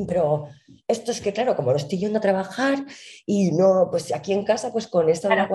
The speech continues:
Speaker 2: claro.
Speaker 1: cuarentena, pues se me ha, te me ha terminado por quitar". Y digo,
Speaker 2: Claro.
Speaker 1: "Pues sí, hijo, yo qué sé",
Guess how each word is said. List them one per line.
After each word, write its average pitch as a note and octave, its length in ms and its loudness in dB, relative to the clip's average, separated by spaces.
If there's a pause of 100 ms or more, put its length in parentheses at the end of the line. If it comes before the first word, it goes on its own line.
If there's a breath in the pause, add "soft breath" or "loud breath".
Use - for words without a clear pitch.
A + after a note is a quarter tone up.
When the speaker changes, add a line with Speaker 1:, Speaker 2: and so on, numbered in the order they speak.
Speaker 2:
claro. F#3+ 140 4
Speaker 1:
cuarentena, B3+ 380 0 (440)
pues G3 160 6
se G3 100 4
me F#3 100 6
ha, F#3+ 80 6
te G3 80 0
me G3 80 6
ha G#3+ 40 -4
terminado B3+ 360 2
por B3+ 120 2
quitar". C#3+ 460 -4
Y F#3 260 -6
digo, F3 140 0
Speaker 2:
Claro. E3 120 2
Speaker 1:
"Pues G#3+ 120 -2
sí, C#4 160 -6
hijo, - 360 -4
yo A3 140 -6
qué - 80 -10
sé", - 340 -16